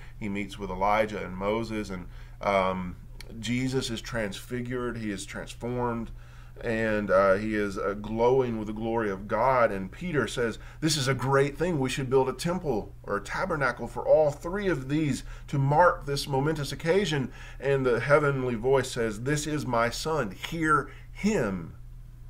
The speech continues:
Again, repeating this language, "I choose Jesus."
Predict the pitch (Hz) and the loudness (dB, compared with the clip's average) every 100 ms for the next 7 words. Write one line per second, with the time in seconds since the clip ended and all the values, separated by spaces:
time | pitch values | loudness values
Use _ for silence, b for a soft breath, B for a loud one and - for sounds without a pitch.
0 | - - 110 147 143 113 123 - - 196 | -14 -12 -4 0 2 2 0 -2 -4 0
1 | 185 147 127 - 131 160 143 104 95 B | 2 2 0 -2 -2 0 0 -2 -4 B
2 | B - 131 147 143 131 - - 196 165 | B -4 0 4 2 2 -2 -2 -2 0
3 | 117 95 95 95 - B B B - 131 | 0 0 -4 -6 -8 B B B -10 -4
4 | 196 123 - - - - - | -2 -2 -6 -12 -12 -12 -14